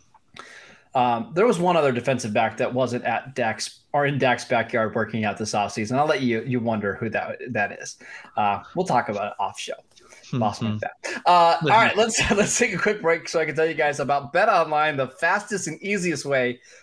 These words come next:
Speaker 1: to bet on all your sports action. Baseball season is in full swing, and you can track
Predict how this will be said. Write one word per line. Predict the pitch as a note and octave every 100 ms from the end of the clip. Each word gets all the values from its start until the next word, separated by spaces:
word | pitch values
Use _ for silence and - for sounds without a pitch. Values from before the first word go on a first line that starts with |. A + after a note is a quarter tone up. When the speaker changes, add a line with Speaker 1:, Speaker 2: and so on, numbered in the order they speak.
| -
Speaker 1:
to | D3+
bet | D#3 D3
on | D3
all | D#3 F3+
your | E3
sports | D3+ - B2+ -
action. | B2+ B2+ - C#3
Baseball | B2+ A3+ D4+ B3+ B3+ A#3
season | G#3+ A3+ F#3+ F3+
is | D#3
in | D3+
full | C#3 E3 F3
swing, | - D#3+ D3+ C#3+ - - - -
and | D#3
you | D#3
can | D3+
track | C3 D#3+ D#3+